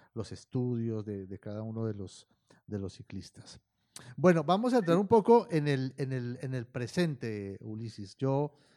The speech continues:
Speaker 1: la verdad, eh, creo que usted ha sido uno de los ciclistas más fuertes, eh, en, en el veinte veinte,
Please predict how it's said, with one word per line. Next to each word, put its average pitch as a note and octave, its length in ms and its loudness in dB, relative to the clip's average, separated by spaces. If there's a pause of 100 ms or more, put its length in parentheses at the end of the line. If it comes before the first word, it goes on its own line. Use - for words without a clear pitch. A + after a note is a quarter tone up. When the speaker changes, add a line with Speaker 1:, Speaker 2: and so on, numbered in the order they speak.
(120)
Speaker 1:
la D3+ 160 -2
verdad, B2+ 500 0
eh, C#3+ 200 -6
creo C3+ 180 0
que - 60 -6
usted D3 160 0
ha C#3 60 2
sido D3 300 2
uno C#3+ 400 -4
de D3 60 0
los A#2+ 140 -2
ciclistas A#2+ 600 -6 (500)
más B2 280 -2
fuertes, C#3 560 0
eh, G2+ 680 -4
en, F#2+ 400 -14 (340)
en A2 240 -8
el G2+ 220 -6
veinte B2 360 0
veinte, A#2+ 440 -2